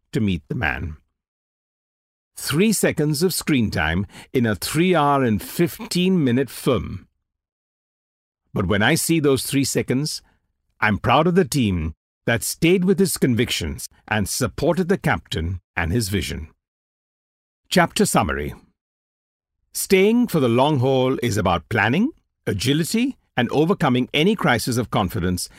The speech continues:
as much as it is about stamina, audacity, and conviction. Fear and uncertainty when things are not going as planned are natural, but this is also when your convictions are truly tested.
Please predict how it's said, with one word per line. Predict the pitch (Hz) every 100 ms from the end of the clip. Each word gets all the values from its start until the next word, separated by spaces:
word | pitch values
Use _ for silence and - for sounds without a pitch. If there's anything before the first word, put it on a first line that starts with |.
| - -
as | 131
much | 107 139 190 233 - -
as | 131 110
it | 92
is | 90 95
about | 82 76 76
stamina, | - 135 135 143 143 139 - _ _
audacity, | 107 87 71 120 113 147 135 127 131 _ -
and | 135
conviction. | - 101 92 - - 76 - _ _ _ _ _ _ _ _ _ _
Fear | - - 202 214 233 -
and | 170
uncertainty | 139 147 - 170 151 139 95 90
when | 90 107
things | - 170 170 123
are |
not | 104 95 123 120
going | 104 101 92
as | 85
planned | - 71 69 104 -
are | 113
natural, | 135 101 101 - - - 95 92 _ _ - -
but | 135
this | 165
is | 185 156
also | 151 180 208 233
when | 202 175
your | 165
convictions | - 123 107 117 - 123
are | 135
truly | 113 - 160 151 113
tested. | - 85 - - -